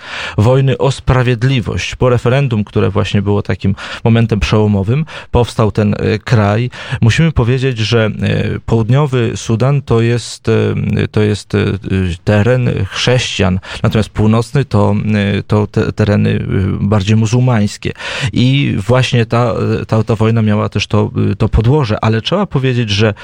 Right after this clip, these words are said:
e, południowy Sudan jest pełen, e, dóbr naturalnych, e, pełen, e,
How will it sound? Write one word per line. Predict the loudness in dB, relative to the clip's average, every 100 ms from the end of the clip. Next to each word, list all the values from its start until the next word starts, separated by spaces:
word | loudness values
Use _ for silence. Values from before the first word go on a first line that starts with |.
| -14 -4
e, | -2
południowy | 2 2 4 2 2 0
Sudan | -2 -2 0 -2
jest | -2 -2
pełen, | 0 2 0 -2 -6 -12 -8
e, | -2 2 2 0
dóbr | 0 0 0 0
naturalnych, | 0 0 0 0 0 -2 -6 -6
e, | -4 -2
pełen, | 0 2 0
e, | -2